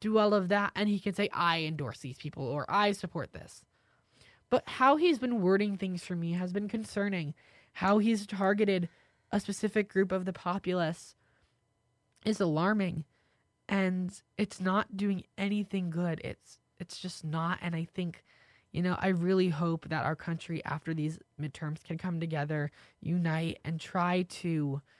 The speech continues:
move forward from twenty twenty, from now this election, and just try to heal. And I, you know, I try to be optimistic, so I really hope it does happen, because what I'm seeing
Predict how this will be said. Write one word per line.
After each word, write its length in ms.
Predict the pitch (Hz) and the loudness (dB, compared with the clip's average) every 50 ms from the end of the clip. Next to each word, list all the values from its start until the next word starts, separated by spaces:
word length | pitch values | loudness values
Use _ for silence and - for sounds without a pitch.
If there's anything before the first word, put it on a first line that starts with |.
| _ _ _ _ _ _ _ - | _ _ _ _ _ _ _ 2
move 240 | 185 208 196 190 | 2 4 4 2
forward 600 | - - - 180 175 170 165 165 156 156 151 151 | 0 -2 0 2 2 4 4 4 4 2 0 -2
from 300 | 156 - - 156 139 131 | -4 -6 -4 -4 -4 -4
twenty 240 | 147 - - 180 165 | -4 -2 -2 0 0
twenty, 480 | 156 - - 156 147 143 139 139 131 - | -2 -2 -2 -2 -2 -2 -2 -4 -6 -8
from 240 | - - 160 160 151 | -8 -6 -6 -4 -2
now 140 | 143 143 | -4 -4
this 200 | 135 147 156 - | -4 -4 -6 -4
election, 480 | - 160 151 135 139 - - - 143 139 - | -4 -2 -2 -4 -4 -6 -8 -8 -8 -8 -6
and 100 | - 180 | -6 -4
just 240 | 175 175 165 - _ _ _ _ _ _ _ _ _ _ | -4 -6 -6 -8 _ _ _ _ _ _ _ _ _ _
try 240 | - - 180 180 190 | -6 0 2 2 2
to 60 | 190 | 2
heal. 400 | 175 - - 170 165 160 156 160 | 0 -2 -2 -2 0 0 2 2
And 140 | 160 156 151 | 0 0 0
I, 160 | - - - | -2 -4 -4
you 200 | - 175 175 175 | -4 -2 -2 0
know, 300 | 165 165 160 156 156 160 _ _ _ _ _ _ _ _ _ _ _ _ - | 0 2 2 0 0 -2 _ _ _ _ _ _ _ _ _ _ _ _ -2
I 120 | - 165 | 0 0
try 220 | 170 - - 180 175 | 0 2 0 0 2
to 80 | 175 | 2
be 120 | 170 170 170 | 2 0 0
optimistic, 600 | 160 156 - 170 165 165 165 - - 175 - - 208 | -2 -2 -4 -2 -2 -2 -4 -4 -6 -8 -8 -8 -14
so 160 | - - 165 | -8 -4 -4
I 60 | 156 | -2
really 320 | 156 151 160 170 160 160 | -2 -2 -2 -2 0 0
hope 220 | 156 151 151 139 - | 0 0 0 -2 -4
it 120 | 175 - | -6 -8
does 200 | - - - - | -8 -10 -10 -10
happen, 520 | - - - - - - - - - - - _ _ _ _ _ _ _ _ | -10 -12 -12 -12 -12 -14 -14 -14 -14 -14 -16 _ _ _ _ _ _ _ _
because 560 | - 160 165 - 170 170 165 170 160 160 - - _ _ | -8 -8 -4 0 0 2 2 2 0 -2 -6 -12 _ _
what 260 | - - 160 175 180 | -8 -2 0 2 2
I'm 180 | 170 156 160 160 | 2 2 -2 -4
seeing 720 | 156 - - 143 139 135 135 131 131 131 139 143 156 156 | -6 -8 -6 -6 -4 -4 -4 -4 -4 -4 -6 -6 -8 -10